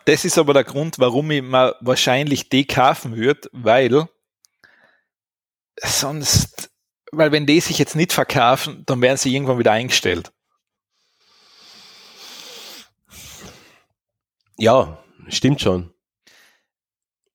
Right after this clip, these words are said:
Speaker 1: Und vor allem,
Speaker 2: Aber
Speaker 1: ich denk mal, ja, man, es wird
Speaker 2: was
Speaker 1: schon.
Speaker 2: würde, was, was würde Intel halten, wenn auf ihrem Proze-,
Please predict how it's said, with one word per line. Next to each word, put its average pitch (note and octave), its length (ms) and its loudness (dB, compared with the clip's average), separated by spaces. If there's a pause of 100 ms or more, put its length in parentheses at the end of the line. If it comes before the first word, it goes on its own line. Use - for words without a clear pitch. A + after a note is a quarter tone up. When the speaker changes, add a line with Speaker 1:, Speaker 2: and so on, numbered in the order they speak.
(1700)
Speaker 1:
Und F#3+ 240 0
vor D3 180 4
allem, A2+ 100 2
Speaker 2:
Aber A2+ 80 4
Speaker 1:
ich B2 60 0
denk C3 340 -2
mal, B2+ 380 4
ja, A2 460 2
man, A#2 260 -10
es - 160 -10
wird A2+ 160 2
Speaker 2:
was C3+ 120 4
Speaker 1:
schon. C3+ 120 -2
Speaker 2:
würde, C#3 260 4
was, C3 380 0
was C#3 200 0
würde C#3 200 4
Intel C#3 400 2
halten, C3+ 320 0
wenn B2+ 140 4
auf A#2+ 140 0
ihrem C3+ 160 2
Proze-, - 400 0